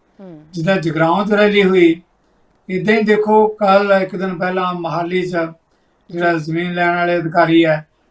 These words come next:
Speaker 2: ਉਹਨਾਂ ਵੱਲੋਂ ਉਹਨਾਂ ਪਿੰਡਾਂ ਦੀ ਘੱਟੋ ਘੱਟ ਅੱਠ ਦਸ ਪਿੰਡਾਂ ਦੀ
Speaker 1: ਹਮ।
Speaker 2: ਮੀਟਿੰਗ ਬੁਲਾਈ ਗਈ ਮੋਹਾਲੀ ਜਾਂਦੀ, ਜਿਨ੍ਹਾਂ ਨੂੰ
Speaker 1: ਜੀ।
Speaker 2: ਦੱਸਿਆ ਗਿਆ ਕਿ ਤੁਹਾਨੂੰ ਕੀ ਫਾਇਦੇ ਹੋਣਗੇ ਜ਼ਮੀਨ ਐਕਵਾਇਰ ਕਰਨ ਦੇ ਨਾਲ।
Speaker 1: ਹੂੰ।
Speaker 2: ਪਰ ਕਿਹਾ ਜਾਂਦਾ ਕਿ ਸੱਤ ਪਿੰਡਾਂ ਦੀਆਂ ਪੰਚਾਇਤਾਂ ਨੇ
Speaker 1: ਹੂੰ।
Speaker 2: ਲਿਖਤੀ ਤੌਰ ਤੇ ਅਫਸਰ ਦੇ ਹੱਥ 'ਚ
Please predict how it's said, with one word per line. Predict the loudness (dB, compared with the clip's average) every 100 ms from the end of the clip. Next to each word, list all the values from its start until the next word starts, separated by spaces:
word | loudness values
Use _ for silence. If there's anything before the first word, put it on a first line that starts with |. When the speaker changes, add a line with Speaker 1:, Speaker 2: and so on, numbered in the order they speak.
| -10
Speaker 2:
ਉਹਨਾਂ | -4 -2
ਵੱਲੋਂ | -2 -2
ਉਹਨਾਂ | -4 -4
ਪਿੰਡਾਂ | -4 -2 -2
ਦੀ | -4 -6 -8
ਘੱਟੋ | -8 -6
ਘੱਟ | -4 -2
ਅੱਠ | -4
ਦਸ | -4 -6 -6
ਪਿੰਡਾਂ | -2 0
ਦੀ | 0 -2 -6 _ _ _ -16
Speaker 1:
ਹਮ। | -6
Speaker 2:
ਮੀਟਿੰਗ | -4 -2 -2
ਬੁਲਾਈ | 0 2 2
ਗਈ | 2
ਮੋਹਾਲੀ | 2 2 2 0
ਜਾਂਦੀ, | -2 -2 -2
ਜਿਨ੍ਹਾਂ | -4 -4
ਨੂੰ | -4 -4 -8 _ _ _ _
Speaker 1:
ਜੀ। | -10
Speaker 2:
ਦੱਸਿਆ | -8 -4 0 0
ਗਿਆ | 2 0
ਕਿ | -2
ਤੁਹਾਨੂੰ | -4 -4 -6
ਕੀ | -4 -2
ਫਾਇਦੇ | 0 0 0
ਹੋਣਗੇ | -2 -2 -2 -2 -6 _ _ _ -14
ਜ਼ਮੀਨ | -8 -4 -4 -4
ਐਕਵਾਇਰ | 0 0 2
ਕਰਨ | 0 -2 -2
ਦੇ | -2
ਨਾਲ। | 0 0 -2 _ _ _ _
Speaker 1:
ਹੂੰ। | -20 -14
Speaker 2:
ਪਰ | -12 -8
ਕਿਹਾ | 2 2 4
ਜਾਂਦਾ | 2 0
ਕਿ | 0 -4
ਸੱਤ | -6 -8 -8
ਪਿੰਡਾਂ | -6 -2 -2 -2
ਦੀਆਂ | -4
ਪੰਚਾਇਤਾਂ | -4 -4 -2 -2 -2 -2 -2
ਨੇ | -4 -6 -16 _ _
Speaker 1:
ਹੂੰ। | -20 -20 -12
Speaker 2:
ਲਿਖਤੀ | -8 -4 -4 -2 0 2
ਤੌਰ | 4 4 4
ਤੇ | 2 0
ਅਫਸਰ | 0 -4 -2
ਦੇ | 2
ਹੱਥ | 2 0
'ਚ | -8